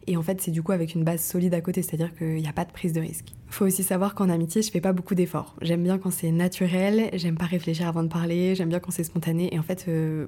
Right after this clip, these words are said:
pour moi, une vraie amitié, il n'y a pas besoin d'être dans le contrôle. Après, évidemment, je sais me tenir, que ce soit dans mes relations pro ou même en société, je sais être conventionnelle. Mais c'est pas ça, c'est juste que j'aime pas, moi, m'attarder sur des relations que je juge superficielles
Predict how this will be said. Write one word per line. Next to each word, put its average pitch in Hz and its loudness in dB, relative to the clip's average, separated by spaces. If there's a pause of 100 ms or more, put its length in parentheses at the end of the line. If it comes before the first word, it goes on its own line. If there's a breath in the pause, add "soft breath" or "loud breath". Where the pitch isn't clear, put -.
pour 180 0
moi, 190 4
une 185 4
vraie 175 0
amitié, 185 2
il 208 4
n'y 185 2
a 160 0
pas 180 0
besoin 185 2
d'être 180 2
dans 175 2
le 170 0
contrôle. 170 0 (160)
Après, 208 0
évidemment, 180 2
je 190 0
sais 180 0
me 175 0
tenir, 185 2
que 185 -4
ce 170 -6
soit 170 -2
dans 170 0
mes 165 2
relations 160 0
pro 196 2
ou 170 2
même 165 2
en 165 0
société, 180 0
je 165 0
sais 160 -2
être 185 -2
conventionnelle. 175 2 (380 loud breath)
Mais 190 2
c'est 202 0
pas 208 0
ça, 220 2
c'est 208 2
juste 214 -2
que 196 2
j'aime 185 4
pas, 214 2
moi, 214 4
m'attarder 170 0
sur 185 0
des 175 2
relations 170 0
que 180 0
je 165 0
juge 175 0
superficielles 185 0